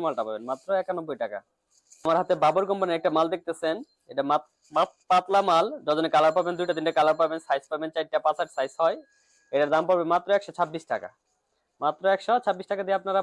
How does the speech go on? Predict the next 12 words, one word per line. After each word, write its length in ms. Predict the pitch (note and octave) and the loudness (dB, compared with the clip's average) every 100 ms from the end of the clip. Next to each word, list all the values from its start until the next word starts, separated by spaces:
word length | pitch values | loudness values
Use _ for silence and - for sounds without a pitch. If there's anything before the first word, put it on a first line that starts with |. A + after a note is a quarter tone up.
| F3 | 2
বাবর 180 | E3+ F#3+ | 2 2
এই 80 | F#3 E3 | 2 2
আপার 160 | D3 D3 | 2 0
মালটা 200 | C#3 C3+ C3+ | 0 0 -2
পাবেন। 240 | C#3 G#3+ D#4+ _ _ _ C#3+ | -2 -4 -6 _ _ _ -4
মালটা 160 | D3 D3+ | 0 0
অনেক 120 | D3+ D3+ | 0 0
নরম, 260 | F3 F3 A3 - _ _ _ _ _ _ | 2 2 0 -4 _ _ _ _ _ _
সফট। 240 | C3+ A2+ _ _ _ _ _ _ - - _ _ D3+ | 0 0 _ _ _ _ _ _ -20 -20 _ _ 0
আমার 140 | E3+ | 2
হাতে 140 | F#3 F3+ | 0 -2
সাকিব 220 | F#3 F3+ | -2 -2